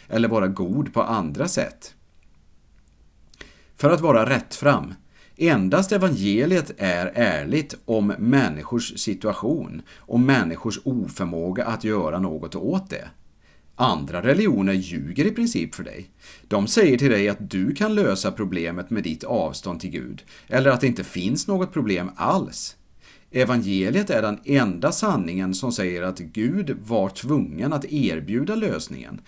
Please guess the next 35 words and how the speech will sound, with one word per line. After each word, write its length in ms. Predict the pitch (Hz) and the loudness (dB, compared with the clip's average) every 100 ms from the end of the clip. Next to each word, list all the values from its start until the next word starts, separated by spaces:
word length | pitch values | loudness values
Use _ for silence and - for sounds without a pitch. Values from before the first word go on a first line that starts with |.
| - | -20
och 220 | - 127 127 | -8 0 0
att 100 | 120 | 0
han 260 | 95 90 | -2 -2
gjorde 460 | 110 120 78 71 110 | 0 -2 -2 -4 -2
det. 200 | 190 - - - _ _ - - - | -2 -4 -12 -20 _ _ -20 -18 0
Evangeliet 800 | 139 143 139 104 90 90 175 190 | 2 4 4 2 0 2 0 0
är 180 | 107 | -4
tydligt 640 | 98 - 117 90 98 135 - | -4 -4 -4 -4 -2 -2 -2
och 120 | - | -6
ärligt. 640 | 107 78 87 165 - - - - - - | -4 -4 -2 -4 -4 -12 -20 -20 -20 -12
Det 200 | - 107 | -2 0
berättar 480 | 117 190 104 - 123 | 4 6 4 2 0
sanningen 540 | 117 147 110 90 131 | 2 2 2 0 -2
för 120 | 185 175 | 0 0
dig, 320 | 85 80 - | 0 -4 -6
även 420 | 131 120 82 92 | 0 0 0 -2
om 140 | 98 98 | -2 0
det 80 | |
gör 260 | 101 104 101 | 0 -2 -2
ont 320 | 104 160 143 | -4 -2 -4
att 120 | 92 | -6
höra. 540 | - 107 78 80 151 - - _ _ - | -4 -4 -2 -2 -4 -6 -14 _ _ -10
Det 480 | 92 131 175 90 | 0 2 2 0
är 60 | 90 | -4
ett 140 | 85 | -4
tecken 400 | - 85 - 95 | -6 -6 -6 -10
på 60 | 90 | -8
kärlek. 840 | - 92 87 71 127 165 - - _ _ _ _ - | -6 -4 -4 -4 -4 -6 -8 -20 _ _ _ _ -10
Att 180 | 101 | -6
ljuga 480 | 107 110 104 80 127 | -4 0 0 0 0
för 240 | 147 135 80 | 0 0 -4
dig 320 | 85 80 - | -6 -8 -8
är 120 | 95 | -6
inte 400 | 90 92 71 101 | -4 -4 -8 -8
kärlek. 640 | 139 151 69 - - - | -8 -6 -6 -8 -18 -20